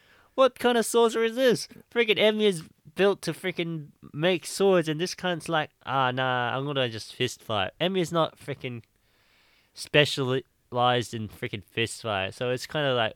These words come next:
what, yeah, one-sided kind of bullshit. But somehow Emi comes up, comes out on top. Like,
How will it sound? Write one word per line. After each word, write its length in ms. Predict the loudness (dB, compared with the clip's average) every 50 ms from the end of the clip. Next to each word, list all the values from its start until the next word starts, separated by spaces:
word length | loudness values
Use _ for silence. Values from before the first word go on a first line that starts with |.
| _ _ -10
what, 280 | -8 -6 -6 -8 _ -10
yeah, 200 | -10 -10 -10 -10 -12 -14
one-sided 680 | -10 -8 -8 -8 -8 -8 -6 -4 -4 -2 -4 -4 -6
kind 120 | -8 -10 -10
of 280 | -10 -12 -12 -16 _ _ _ _
bullshit. 760 | -12 -10 -10 -10 -10 -10 -12 -10 -8 -6 -6 -8 -10 -12 _
But 180 | -12 -12 -12 -10
somehow 580 | -8 -6 -6 -4 -4 -4 -4 -6 -6 -8 -10 -12 -16 _ _ _ _ _ _ _ _ _ -10
Emi 280 | -8 -6 -4 -4 -6 -6
comes 340 | -4 -6 -6 -6 -6 -8 -6
up, 180 | -8 -8 -8 _ _ _
comes 340 | -10 -8 -8 -8 -8 -8 -6
out 340 | -4 -4 -2 -2 -4 -6 -10 -12
on 140 | -12 -12 -10
top. 320 | -8 -6 -6 -4 -6 -6 _ -10
Like, 160 | -10 -10